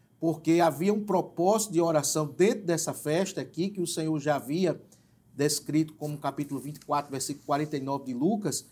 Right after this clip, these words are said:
ficar em Jerusalém orando. Então, os cento e vinte, né, permaneceram ali orando.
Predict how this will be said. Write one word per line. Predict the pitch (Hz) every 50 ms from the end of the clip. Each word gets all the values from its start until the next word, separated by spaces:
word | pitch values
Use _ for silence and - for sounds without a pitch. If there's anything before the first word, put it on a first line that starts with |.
| - - _ _
ficar | - - - - - 165 185 208
em | 208
Jerusalém | - 175 170 156 151 139 151 135 135 147 170 180 180 165 -
orando. | - 139 139 139 151 175 202 208 - - 117
Então, | 123 127 - - 151 156 156 143 127 143
os | 143 143 -
cento | - 175 185 185 185
e | 151
vinte, | 113 147 165 175 170 - 135
né, | 147 156 170 165 - - _ _ _ _
permaneceram | - 147 143 151 156 156 143 135 - - 175 190 196 190 165 151 135 - - - _ _ _ -
ali | 123 139 143 143 151 165
orando. | 170 170 156 165 170 190 208 202 226